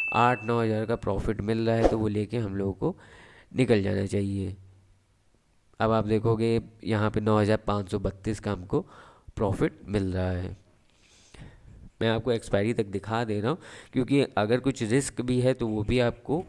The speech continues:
क्लियर हो जाए कि आपको कब एक्चुअल में निकल जाना चाहिए। देखिए, नौ हज़ार सात सौ बावन रुपये का लगभग, लगभग आप मान के चलो तो दस हज़ार का प्रॉफिट यहाँ पे हम लोगों को मिल रहा है।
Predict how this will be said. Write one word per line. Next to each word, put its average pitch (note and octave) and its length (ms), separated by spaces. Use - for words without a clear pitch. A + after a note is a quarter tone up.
क्लियर A#2 340
हो A2 180
जाए A2 260
कि A#2 100
आपको A2 320
कब A#2 240
एक्चुअल A2+ 360
में A#2 80
निकल G#2 260
जाना G2 200
चाहिए। G#2 140
देखिए, A2 240
नौ A2 180
हज़ार A2 200
सात G#2 280
सौ - 140
बावन G2+ 420
रुपये G#2+ 220
का A2+ 80
लगभग, A2+ 360
लगभग A#2 380
आप A2+ 120
मान A2+ 200
के A2 120
चलो A2 180
तो A2 120
दस G#2+ 220
हज़ार G2+ 200
का G#2 120
प्रॉफिट G2 360
यहाँ G2+ 160
पे C3+ 180
हम G#2 140
लोगों G#2 200
को D3+ 140
मिल F#2+ 200
रहा F#2+ 180
है। F#2+ 140